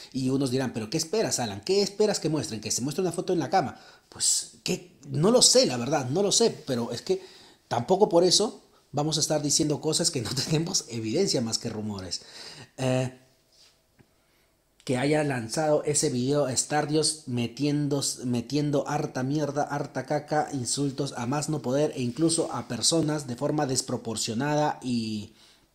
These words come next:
y personas que pues se la han llevado, se la han llevado de gratuito, que por haber estado por ahí nomás, por así decirlo, también le haya caído, como el chicote, ¿no? El que le dijo gordos y dos y todo eso, por haber dado un, uno,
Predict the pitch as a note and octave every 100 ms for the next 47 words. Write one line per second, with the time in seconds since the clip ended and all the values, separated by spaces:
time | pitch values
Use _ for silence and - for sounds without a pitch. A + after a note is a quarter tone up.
0 | _ _ - - - - - - - -
1 | - A2 B2 D#3 E3+ C#3 B2+ C#3+ D3 E3+
2 | D#3 A#2+ - B2 C#3 D3 D3+ D3 C3+ A#2
3 | A#2+ D3+ F#3+ - - _ _ - A#2 B2+
4 | A#2 B2 C#3+ D3 D#3 C#3 C3+ A#2 C3+ D#3+
5 | C3 C3+ G#3 - - G#3+ C3+ C#3+ - E3
6 | G3 D3+ C3 C3 C3 C3 A#2+ G#2+ G2+ G#2
7 | G#2 G2+ G#2 G2 - - E3 E3+ C#3 F#3
8 | G#3 B2+ A#2 A2 A2 A2+ A#2+ A#2+ B2 B2
9 | A#2+ A2 C3+ - B2+ C3+ C3+ A3 - -
10 | - _ _ - _ _ F3 E3+ G3+ G#3
11 | A3 A3 A3+ - A#3 A3+